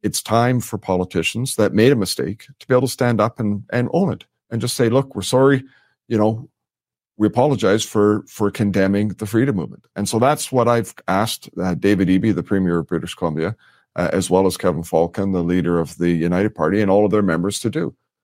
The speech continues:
Just put out a statement, apologize for it, and let's move on. Because, uh, you know, I thought it was wrong, <laughs> but it was, it was actually quite amazing to see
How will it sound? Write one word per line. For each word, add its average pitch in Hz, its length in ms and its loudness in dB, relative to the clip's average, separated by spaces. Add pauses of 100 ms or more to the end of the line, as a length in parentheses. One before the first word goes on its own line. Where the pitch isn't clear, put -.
(220)
Just - 200 -8
put 165 140 0
out 170 140 2
a - 20 0
statement, 131 480 0
apologize 123 640 2
for 117 220 4
it, - 60 -2
and 107 120 -2
let's 110 180 -2
move 104 140 -2
on. 85 180 -4 (680)
Because, 98 320 -2
uh, 110 40 -2
you - 840 -14
know, 104 180 0
I 107 120 4
thought 107 180 2
it - 80 0
was 87 160 -4
wrong, 110 340 2 (160)
<laughs> - 160 -20
but 147 360 0
it - 20 0
was, 131 140 0
it - 340 -20
was 139 140 0
actually 160 240 0
quite 135 160 2
amazing 113 460 2
to 98 100 -4
see 92 500 0